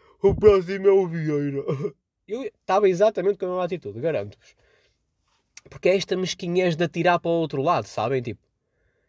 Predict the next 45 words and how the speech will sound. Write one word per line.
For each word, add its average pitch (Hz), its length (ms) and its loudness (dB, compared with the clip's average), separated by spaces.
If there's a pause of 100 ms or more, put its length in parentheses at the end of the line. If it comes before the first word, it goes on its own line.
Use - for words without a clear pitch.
(640)
se - 160 -16
calhar, 226 340 2 (300)
é 196 80 -2
tipo, - 220 -10
tá 180 160 -2
tão 254 200 -2
à 240 80 -2
frente 202 320 0
de 151 80 -16
todos 131 320 -2
que - 140 -12
o 160 40 -8
Vieira 175 540 -2 (120)
fez - 320 -6
porcaria 139 600 -4 (440)
e 226 120 -4
o 220 60 2
gajo, 190 300 4
em 190 100 2
vez 220 220 0
de, 190 420 -4 (240)
opá, 165 400 -2
ou - 260 -10
quanto 233 260 0
muito, 240 220 -4
olha, 233 140 -2
ficava 202 320 -2
calado, 190 480 -4
fazia 156 340 -4
melhor. 175 300 -6 (280)
Mas 220 180 -2
não, 220 180 -2 (240)
o 196 100 4
gajo 214 200 4
foi 220 120 -4
tipo, 180 200 -6 (480)
"Ai, 165 220 -10
meu 165 160 -8
presidente, 165 400 -10
ai, 175 160 -4 (260)
e 302 160 2
o 285 80 4
outro? 190 460 4
E 254 200 -6
o, 262 160 -6